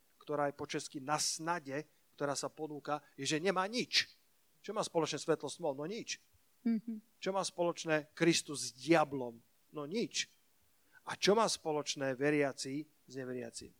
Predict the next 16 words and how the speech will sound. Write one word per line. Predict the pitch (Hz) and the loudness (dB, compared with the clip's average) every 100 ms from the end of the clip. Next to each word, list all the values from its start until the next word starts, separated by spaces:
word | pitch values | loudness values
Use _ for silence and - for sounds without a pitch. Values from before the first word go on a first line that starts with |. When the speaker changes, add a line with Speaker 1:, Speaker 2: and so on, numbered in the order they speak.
| _ _ _ _ _ | _ _ _ _ _
Speaker 1:
Čo | - - | -18 -14
sa | 135 | -12
týka | 139 139 | -12 -12
partnerstva, | - - 147 143 147 127 - 117 120 - _ _ _ - - | -8 -2 -2 -2 -8 -10 -10 -12 -16 -18 _ _ _ -12 -6
chomútu? | 156 147 131 - - _ _ - | -4 -6 -10 -16 -20 _ _ -16
No | 135 | -14
nič. | 131 240 233 - - - _ _ _ _ _ _ - - | -12 -12 -10 -8 -8 -10 _ _ _ _ _ _ -20 -12
A | - | -8
to | 151 | -6
nie, | 151 214 226 | 2 2 4
že | 175 | 6
by | 175 | 6
nám | 170 151 | 4 2
Boh | 147 | 0
zatváral | 123 110 170 - 170 165 151 | 0 2 2 4 4 6 4
dvere | 131 127 147 135 139 | 0 4 6 6 2